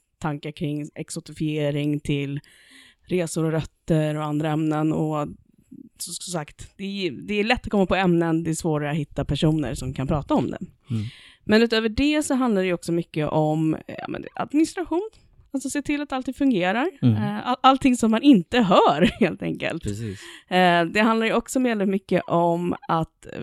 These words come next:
Speaker 1: ja, men från min sida också ha kontakt med de gästerna vi har med i programmen.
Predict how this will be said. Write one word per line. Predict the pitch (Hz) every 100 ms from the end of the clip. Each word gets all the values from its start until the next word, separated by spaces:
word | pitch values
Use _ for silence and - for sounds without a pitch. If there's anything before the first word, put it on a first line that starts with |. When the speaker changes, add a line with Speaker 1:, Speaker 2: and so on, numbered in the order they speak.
| -
Speaker 1:
ja, | -
men | 185 190
från | 185
min | 196
sida | 262 233 180
också | 165 170
ha | 156
kontakt | 165 143 - -
med | 160
de | 147 156 165 -
gästerna | - - - - 247
vi |
har | 285
med | 262
i | 254
programmen. | 262 247 247 320